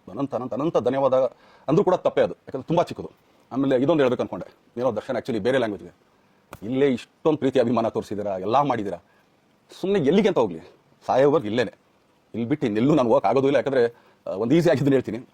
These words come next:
ಕಾವೇರಿ ಎಲ್ಲಿ ಹುಡ್ತಾಳೆ ಅಂತ ನಿಮಗೂ ತುಂಬಾ ಚೆನ್ನಾಗಿ ಗೊತ್ತು. ಆ ಕೊಡಗಲ್ಲೇ ನಾನು ಹುಟ್ಟಿರೋದು, ಅವಳು ಅಲ್ಲಿ ಹುಡ್ತಾಳೆ ಕಾವೇರಿ, ಎಲ್ಲ ಕಡೆ ಹರ್ಕೊಂಡ್ ಬರ್ತಾಳೆ ಅವಳು. ನನ್ ಸೀಮಿತ ಇರೋದು ಬರೀ ಮೇಕೆದಾಟು ಅಷ್ಟೇ,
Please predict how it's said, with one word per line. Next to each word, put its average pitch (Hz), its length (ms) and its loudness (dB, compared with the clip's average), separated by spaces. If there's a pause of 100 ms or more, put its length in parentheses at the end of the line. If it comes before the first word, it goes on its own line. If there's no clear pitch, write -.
(680)
ಕಾವೇರಿ 143 220 4
ಎಲ್ಲಿ 139 100 4
ಹುಡ್ತಾಳೆ 139 200 2
ಅಂತ 123 100 -2
ನಿಮಗೂ 120 160 0
ತುಂಬಾ 113 160 0
ಚೆನ್ನಾಗಿ 98 220 -4
ಗೊತ್ತು. - 180 -12 (840)
ಆ 117 80 0
ಕೊಡಗಲ್ಲೇ 135 300 0
ನಾನು 104 140 -2
ಹುಟ್ಟಿರೋದು, 90 320 -10 (340)
ಅವಳು 131 140 4
ಅಲ್ಲಿ 180 100 6
ಹುಡ್ತಾಳೆ 143 260 2
ಕಾವೇರಿ, 92 260 0 (420)
ಎಲ್ಲ 170 280 2
ಕಡೆ 202 160 4
ಹರ್ಕೊಂಡ್ 135 240 0
ಬರ್ತಾಳೆ 90 220 -8
ಅವಳು. - 160 -20 (500)
ನನ್ 127 140 -2
ಸೀಮಿತ 175 260 2
ಇರೋದು 160 180 2
ಬರೀ 139 100 2
ಮೇಕೆದಾಟು 139 380 2
ಅಷ್ಟೇ, - 300 -4